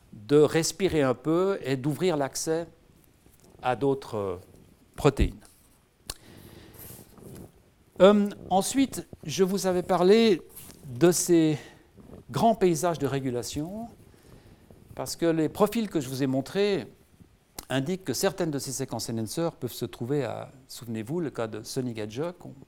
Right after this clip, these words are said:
dont on va reparler, à une mégabase de distance linéaire de son promoteur.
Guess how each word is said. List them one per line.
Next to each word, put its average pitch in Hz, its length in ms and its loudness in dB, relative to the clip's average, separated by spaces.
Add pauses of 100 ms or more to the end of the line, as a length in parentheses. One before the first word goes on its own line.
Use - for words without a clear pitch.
dont 110 160 -16
on 113 40 -8
va 107 100 -6
reparler, 107 420 -8
à 104 120 -10 (140)
une 104 140 -10
mégabase 151 840 -4 (800)
de 110 60 -14
distance 135 480 -4
linéaire 131 500 0
de 107 100 -10
son - 160 -10
promoteur. 147 600 -10